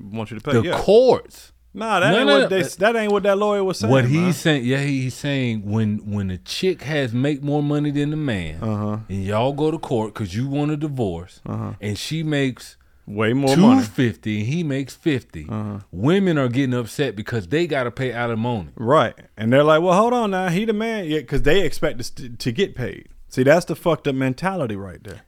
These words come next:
Speaker 1: But the, but
Speaker 2: Even if, even, even, let's just say it's a child.
Speaker 1: Okay.
Speaker 2: She makes more, he makes less.
Speaker 1: Uh-huh.
Speaker 2: He's still supposed to kick in more.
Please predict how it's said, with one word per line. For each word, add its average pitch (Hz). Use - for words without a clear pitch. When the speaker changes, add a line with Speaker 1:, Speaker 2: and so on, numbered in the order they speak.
Speaker 1:
But 131
the, 131
but -
Speaker 2:
Even 147
if, 139
even, 135
even, 127
let's 123
just 131
say 127
it's -
a 90
child. 165
Speaker 1:
Okay. 110
Speaker 2:
She -
makes 127
more, 98
he 151
makes 120
less. -
Speaker 1:
Uh-huh. 104
Speaker 2:
He's 202
still 175
supposed 135
to 110
kick -
in 127
more. 104